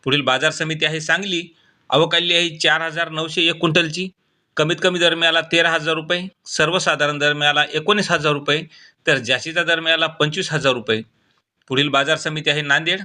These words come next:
अवकाल्य आहे चारशे चाळीस क्विंटलची, कमीत कमी दर मिळाला नऊ हजार सातशे पंच्याहत्तर रुपये,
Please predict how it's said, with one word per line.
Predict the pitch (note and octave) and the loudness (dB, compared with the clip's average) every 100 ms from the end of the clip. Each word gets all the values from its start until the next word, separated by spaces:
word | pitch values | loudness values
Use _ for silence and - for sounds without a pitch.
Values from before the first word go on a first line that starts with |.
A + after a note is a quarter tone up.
| - _ _ _ | -14 _ _ _
अवकाल्य | D3 D3+ D#3 D#3 | 0 2 0 2
आहे | D#3+ D#3+ | 2 0
चारशे | D#3+ D3 C3 D#3 | 0 0 0 -2
चाळीस | D#3 D#3 F3 | 0 0 0
क्विंटलची, | - F#3 F3 F3+ G3+ _ _ _ _ - | -2 0 -2 -4 -10 _ _ _ _ -4
कमीत | D3+ D#3 | -2 0
कमी | F3 E3+ | -2 2
दर | D#3+ | 2
मिळाला | D#3 D#3 D3+ | 4 2 2
नऊ | D3+ D3 | 2 0
हजार | D3 D3+ E3 | 0 2 0
सातशे | - C3 - D#3+ | 0 -6 -4 -2
पंच्याहत्तर | E3+ E3 F3 E3+ | 0 0 -2 0
रुपये, | F3 E3 F#3 | -2 -2 -4